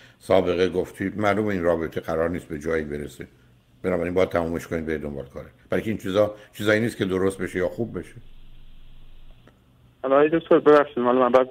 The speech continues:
Speaker 2: اه، چون خیلیه، نکن یک سال نیم رابطه بوده، خیلی چیزا بوده. ولی می‌خوام برسم به اینجا که من یه روز فهمیدم ایشون با یک نف-، اومدن به من گفتن که با یک نفر دیگه قبل از تو تو رابطه بودن. که مشکل نداره، من، اه،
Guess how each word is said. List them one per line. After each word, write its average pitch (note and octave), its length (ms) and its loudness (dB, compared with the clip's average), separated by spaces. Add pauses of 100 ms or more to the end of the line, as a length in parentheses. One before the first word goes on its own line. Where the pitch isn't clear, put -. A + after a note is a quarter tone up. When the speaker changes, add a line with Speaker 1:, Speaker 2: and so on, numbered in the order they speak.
Speaker 2:
اه، A#2+ 160 6
چون C#3 180 -6 (100)
خیلیه، A2+ 340 4
نکن A#2+ 440 -2 (140)
یک B2 160 -2 (100)
سال C3 160 6
نیم B2+ 140 2
رابطه C3 360 4
بوده، B2+ 220 4
خیلی B2 280 2
چیزا A#2 160 4
بوده. A#2 240 0 (460)
ولی C3+ 120 4
می‌خوام E3 240 2
برسم D3 380 6
به D3 60 8
اینجا D3 360 2
که B2 380 2 (640)
من D3+ 340 4
یه E3 180 6
روز E3+ 160 4 (120)
فهمیدم F3 460 2
ایشون E3+ 320 -2
با C#3+ 80 6
یک C3+ 200 4
نف-، C#3 200 2 (160)
اومدن E3 320 4
به D3+ 60 4
من C3+ 220 4
گفتن C3+ 460 2
که C#3+ 140 -8
با C#3 120 4
یک B2 240 0
نفر C3 260 2
دیگه D3 160 4
قبل A#2 260 4
از B2+ 80 4
تو C#3 160 -4
تو B2+ 200 0
رابطه A#2+ 420 6
بودن. G#2 300 -6 (1200)
که B2+ 60 2
مشکل C#3 480 2
نداره، A2+ 320 -6
من، B2 360 0
اه، A2+ 180 -2